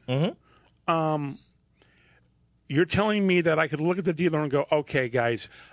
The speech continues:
Speaker 2: I really need
Speaker 1: I know
Speaker 2: a
Speaker 1: I'm
Speaker 2: forty-eight, a, a, I, I know that I'm gonna drive twenty thousand miles a year. I'd like to keep the car for four years."
Speaker 1: Well, let, here,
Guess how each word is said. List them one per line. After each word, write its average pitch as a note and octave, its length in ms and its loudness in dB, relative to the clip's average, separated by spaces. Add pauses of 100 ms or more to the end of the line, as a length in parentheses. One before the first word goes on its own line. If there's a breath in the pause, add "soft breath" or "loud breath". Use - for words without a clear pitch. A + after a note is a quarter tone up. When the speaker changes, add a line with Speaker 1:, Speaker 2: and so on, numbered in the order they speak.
(220 loud breath)
Speaker 2:
I D3 60 0
really E3 460 2
need D3 500 -2 (960 soft breath)
Speaker 1:
I D3+ 200 2
know F3+ 220 2
Speaker 2:
a D#3 60 0
Speaker 1:
I'm D#3+ 140 2
Speaker 2:
forty-eight, D#3 440 2
a, C3+ 100 -2 (160)
a, D3+ 200 2
I, C#3 200 0
I D3+ 80 2
know E3+ 160 2
that F3+ 120 2
I'm F3 100 0
gonna E3+ 120 2
drive D3+ 240 0
twenty D#3 240 0
thousand D3+ 340 0
miles C#3 320 0
a B2+ 60 0
year. A2+ 280 0 (280 loud breath)
I'd C3+ 180 0
like D#3+ 220 0
to D#3 80 -4
keep E3+ 220 -4
the D#3 80 -8
car C#3 240 0
for C3+ 120 -8
four C3 300 2
years." A#2 720 -2 (280)
Speaker 1:
Well, D3+ 320 2 (120)
let, D#3 320 0 (360)
here, A3 260 2